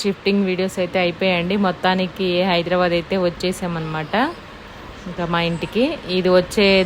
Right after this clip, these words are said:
దారిలో ముంజకాయలు కనిపించాయి అనమాట. ఎక్కడంటే సిటీ దగ్గరికి వచ్చి, లోపలికి వచ్చేటప్పుడు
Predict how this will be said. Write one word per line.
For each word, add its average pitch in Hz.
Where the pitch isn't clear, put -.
దారిలో 175
ముంజకాయలు 190
కనిపించాయి 175
అనమాట. 156
ఎక్కడంటే 190
సిటీ 214
దగ్గరికి 190
వచ్చి, 180
లోపలికి 196
వచ్చేటప్పుడు 185